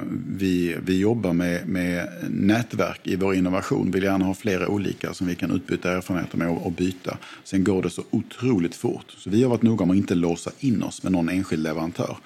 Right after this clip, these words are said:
Utan vi vill shoppa runt. Vi står för kundnärheten, vi står för volymerna, vi står för serviceteknikerna. Och tekniken, den får vi liksom hitta den bästa leverantören från tid till annan.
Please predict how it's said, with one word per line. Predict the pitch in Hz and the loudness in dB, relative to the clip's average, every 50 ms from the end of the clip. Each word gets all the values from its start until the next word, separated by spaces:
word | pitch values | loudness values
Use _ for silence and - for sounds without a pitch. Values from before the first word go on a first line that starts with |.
| - - - - - - - - | -20 -20 -20 -20 -20 -20 -10 -8
Utan | - - 104 95 | -6 -2 0 2
vi | 98 120 131 | 2 4 4
vill | 123 113 - | 4 2 2
shoppa | - 107 92 - - 92 | 2 -2 -2 0 0 2
runt. | 104 113 - - - - - - | 2 2 2 0 -4 -8 -10 -4
Vi | - 98 123 131 | 2 2 2 2
står | - - 120 95 - | 2 2 0 0 0
för | - 87 | -2 -4
kundnärheten, | 82 - 120 127 131 127 113 101 92 101 107 - - - - | -2 2 4 4 4 4 2 2 0 -2 -4 -4 -4 -2 -2
vi | 101 101 | -2 -2
står | - - 101 90 | -2 -2 -4 -4
för | - 90 | -2 -2
volymerna, | 90 98 110 113 90 82 80 82 82 - - - - - - - - - - | 0 4 4 4 4 4 2 2 0 -2 -4 -8 -12 -18 -18 -20 -20 -20 -12
vi | - - 95 | -4 -4 -4
står | 92 - 107 90 | -2 0 -2 -2
för | - - | -2 -6
serviceteknikerna. | - - 101 98 95 - - 87 - - - - - - - - | -2 0 0 0 0 0 -2 -4 -4 -2 -4 -4 -4 -4 -6 -6
Och | - - - | -6 -8 -6
tekniken, | - 98 - - 120 120 101 - - - 87 92 | -6 -8 0 2 2 2 2 0 -2 -2 0 0
den | 98 95 | 0 0
får | - 101 | 0 0
vi | 90 90 | 0 0
liksom | 87 - 82 | -2 -2 -4
hitta | 87 101 107 - 85 | -4 -6 -2 -2 0
den | 85 85 | 2 2
bästa | 85 90 87 - - 80 | 2 0 0 -2 -4 -4
leverantören | 78 76 78 80 85 - 87 87 85 85 82 | -2 -2 -2 -2 -2 -2 -2 -2 -2 -4 -4
från | - - 85 82 | -6 -6 -6 -4
tid | - 82 - | -4 -4 -4
till | - 80 | -2 -2
annan. | 82 85 - - | -2 -2 -4 -4